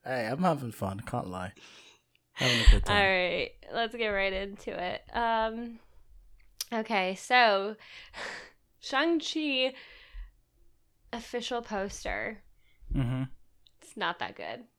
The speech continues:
Speaker 1: Trash.
Speaker 2: It looks like a
Speaker 1: Trash,
Speaker 2: twelve-year-old made
Speaker 1: bro.
Speaker 2: it with Photoshop. Like, it looks like they literally took the actors, like, individual snapshots of these actors and just placed them randomly, and then they covered it with, like,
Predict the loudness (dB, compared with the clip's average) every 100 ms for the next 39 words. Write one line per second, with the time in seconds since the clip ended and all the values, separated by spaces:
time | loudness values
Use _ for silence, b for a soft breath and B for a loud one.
0 | _ -6 2 2 2 2 0 -4 _ _
1 | _ _ _ -8 -6 -4 -6 -8 -8 -4
2 | 4 6 6 6 4 4 6 4 0 -8
3 | -2 2 2 2 0 0 0 0 0 -2
4 | 2 4 6 6 6 2 2 2 4 4
5 | 4 -2 2 6 8 8 4 -2 0 0
6 | -2 -6 -10 B B B B _ 0 2
7 | 4 4 6 6 4 2 4 4 4 0
8 | -8 _ -18 -6 -2 -2 -2 -2 -2 -4
9 | -4 -2 0 0 0 -2 -2 -2 -4 -4
10 | -8 -10 -4 -4 -4 -6 -4 -4 -4 -2
11 | 0 0 0 -2 -2 -2 -4 -6 -8 -6
12 | -4 -4 -4 -6 -8 -4 -4 -6